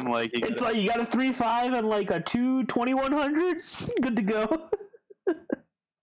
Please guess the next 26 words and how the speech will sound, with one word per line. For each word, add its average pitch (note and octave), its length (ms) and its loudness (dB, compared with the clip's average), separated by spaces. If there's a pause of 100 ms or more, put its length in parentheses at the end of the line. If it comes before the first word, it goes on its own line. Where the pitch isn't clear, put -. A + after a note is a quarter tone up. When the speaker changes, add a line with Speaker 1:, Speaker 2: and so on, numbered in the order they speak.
(1120)
Speaker 2:
Um, C#3 520 0 (840)
I G3 120 0
knew A3+ 140 2
I B3+ 140 2
wasn't A3 220 0
gonna F3+ 140 0
qualify D#3+ 360 0
for C#3 80 -4
financial C#3 500 0
aid B2+ 220 -2
'cause B2+ 140 0
this C3+ 140 -2
is D3+ 60 -2
what C3+ 180 2
our B2+ 100 0
parents C#3 380 -2
did, F3+ 320 0
but, C3 180 0
like, B2 320 -2 (160)
yeah. A#2 360 0 (400)
I D#3 80 0
didn't G3+ 160 2
even D#3 120 0
bother D#3+ 340 2
with C3+ 100 -6
fafsa. C3+ 500 -2